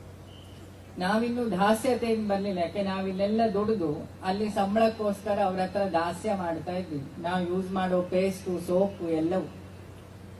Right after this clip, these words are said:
dress ಸಮೇತ. ನಾವೇಳಿ ಸ್ವತಂತ್ರ ಬರ್ಲಿಲ್ಲ, ಬಂದ ಹಾಗೆ ಆಗಿದೆ ಅಷ್ಟೇ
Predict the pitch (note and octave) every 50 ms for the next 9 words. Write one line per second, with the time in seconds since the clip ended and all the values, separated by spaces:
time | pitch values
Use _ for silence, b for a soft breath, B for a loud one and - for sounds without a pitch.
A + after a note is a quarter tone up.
0 | C#3+ C#3 E3 F#3 F#3 - - G#3+ G3+ G#3 F3+ E3+ F3 E3+ D#3+ D#3 - - D3+ E3
1 | F3 F#3 G3+ G3+ E3+ - - - - - - - - - F#3 F3+ F3+ F3+ A3+ A3
2 | A3+ A3+ A#3+ A#3 G#3+ F#3 F#3 F#3 F3+ G3+ A3+ A#3 A3+ G3 F3 F#3+ A3+ A#3 E3+ E3
3 | F3+ F#3+ G3 A3+ A#3+ B3 B3+ A3+ G#3+ G#3+ A#3 A#3+ A3 F#3+ F#3 F3+ G3 F#3+ E3+ E3+
4 | D#3+ D3 D3 - - - C#3 C3 C3+ C#3